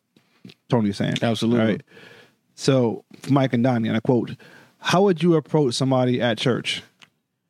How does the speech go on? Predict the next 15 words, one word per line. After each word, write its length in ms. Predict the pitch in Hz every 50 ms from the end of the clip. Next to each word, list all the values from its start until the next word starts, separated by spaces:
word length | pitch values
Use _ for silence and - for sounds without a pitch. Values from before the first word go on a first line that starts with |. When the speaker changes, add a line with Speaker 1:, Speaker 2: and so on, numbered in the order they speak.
| _ _ -
Speaker 2:
You 140 | 117 120 117
would 140 | 110 110 104
go 220 | 107 120 131 147
to 160 | 151 - - 143
the 120 | 135 127
church 680 | - - 160 160 151 110 110 117 - - - - - - - _ _ - -
every 240 | 104 110 104 131 147
Sunday 580 | - - 165 160 135 117 107 104 107 110 120 123 131 135 -
and 160 | 104 104 101
do 60 | 113
your 200 | 117 117 120 123
homework 460 | 135 139 151 151 135 117 107 104 -
on 120 | 104 104 104
that 160 | 107 107 104
person, 440 | - 143 147 143 - - - -